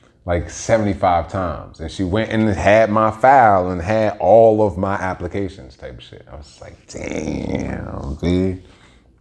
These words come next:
That's crazy. I used on and off,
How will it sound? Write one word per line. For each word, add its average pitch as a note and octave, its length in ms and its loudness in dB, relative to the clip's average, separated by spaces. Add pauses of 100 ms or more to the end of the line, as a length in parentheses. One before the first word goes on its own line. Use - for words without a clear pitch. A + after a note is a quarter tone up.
(420)
That's - 260 -10
crazy. E2+ 1600 -2 (140)
I E2+ 120 -6
used F2 280 -6
on A2+ 240 2
and G#2+ 100 2
off, F#2 480 0